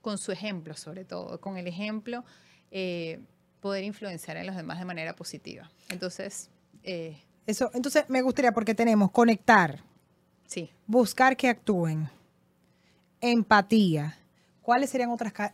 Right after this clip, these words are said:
Speaker 2: cualidades que debe tener una persona que es líder?
Speaker 1: Coherencia, temple.
Speaker 2: Coherencia.
Speaker 1: Em, curiosidad. Em, determinación.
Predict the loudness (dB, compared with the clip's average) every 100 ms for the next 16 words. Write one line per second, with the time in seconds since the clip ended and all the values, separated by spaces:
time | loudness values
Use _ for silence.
0 | _ 0 0 0 0 0 -4 -6 -4 -4
1 | -6 -6 -8 -10 -12 -10 -10 -10 -12 -10
2 | -8 -8 -10 -16 -20 _ _ _ _ _
3 | _ _ _ _ _ _ _ -6 -4 -4
4 | -8 -10 -12 -14 -16 _ _ _ _ -10
5 | -10 -10 -14 -14 -18 _ _ -16 -14 -12
6 | -14 -18 -8 -6 -4 -6 -6 -8 -10 -12
7 | _ _ _ -6 -4 -4 -8 -10 -10 -8
8 | -12 _ _ _ _ _ _ _ _ _
9 | _ -8 -6 -6 -6 -6 -8 -8 -10 -12
10 | _ _ -14 -8 -6 -6 -8 -10 -12 -12
11 | -12